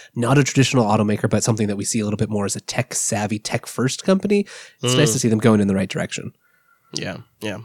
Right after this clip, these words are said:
Speaker 2: that's a good point. Okay, let's, now let's pick it back up again. Let's keep moving. I wanna talk about a video game. Haven't talked about games in a while
Speaker 1: Oh.
Speaker 2: on this show, so I had to have a good reason to finally do it, and it's Slipstream.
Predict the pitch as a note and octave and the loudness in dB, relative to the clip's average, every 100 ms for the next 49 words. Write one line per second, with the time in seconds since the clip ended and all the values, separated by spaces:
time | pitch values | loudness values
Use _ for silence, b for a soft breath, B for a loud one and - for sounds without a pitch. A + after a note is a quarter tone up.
0 | - F#2 G2+ G#2 - A#2+ F2+ _ B B | -14 -12 -10 -10 -6 -6 -6 _ B B
1 | B B B C#3 B2 C3+ - - D3 D3 | B B B 2 4 2 2 0 2 2
2 | - D3 C3 A#2+ A2+ A#2+ A2+ C3 C3+ D#3+ | 2 4 6 4 4 2 4 6 6 4
3 | - D#3+ D#3 C#3+ C3+ B2+ C#3 D#3+ D#3+ D3 | 4 6 6 6 4 4 4 4 4 2
4 | D3 C3+ B2 A#2+ G#2 G2 G2 G2+ B B | 4 4 6 4 4 2 0 -2 B B
5 | B G3 C#4 A#3+ A3+ F#3 C3+ D3 C3+ B2+ | B 2 4 4 4 4 6 6 6 4
6 | C#3 G#2+ G2+ B2 B2 A2 G2+ G#2 G2 - | 2 2 4 6 6 6 4 2 0 0
7 | G2+ A2+ C#3 b b b - C3+ E3+ E3+ | 2 2 0 b b b 2 4 6 6
8 | C3+ B2+ B2+ B2+ B2 G#2+ G2+ C3 A#2+ A2+ | 4 4 6 6 6 4 2 4 6 4
9 | G#2 A2 G2+ - A#2+ A#2+ - F3+ G3 - | 4 2 2 0 2 2 2 2 2 0
10 | A2+ F2 | -2 -4